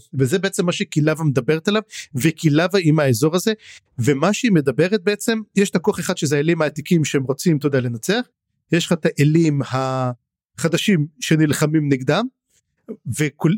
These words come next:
ושניהם בעצם רוצים את האל הנכה לכוח ש-, לקחת אותו אליהם, האלים העתיקים בשביל להתחזק, האלים החדשים אותו דבר, ויש לך את הכוח השלישי, שזה בני אדם, והם רוצ-, בני התמותה, והם רוצים למעשה לשחרר את האל הנכה הזה.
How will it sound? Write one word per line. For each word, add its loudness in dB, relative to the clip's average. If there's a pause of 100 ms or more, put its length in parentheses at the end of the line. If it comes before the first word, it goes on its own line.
ושניהם 0
בעצם 0
רוצים 0
את -2
האל 2
הנכה 0
לכוח -2
ש-, -8
לקחת -2
אותו 0
אליהם, 2 (400)
האלים 2
העתיקים 0
בשביל -2
להתחזק, -2
האלים 0
החדשים -6
אותו -6
דבר, 0 (400)
ויש -2
לך -2
את -2
הכוח 0
השלישי, 0 (400)
שזה 2
בני 0
אדם, 0
והם 2
רוצ-, -4
בני 2
התמותה, -2 (320)
והם 0
רוצים 0
למעשה 0
לשחרר -2
את -8
האל 0
הנכה -10
הזה. -14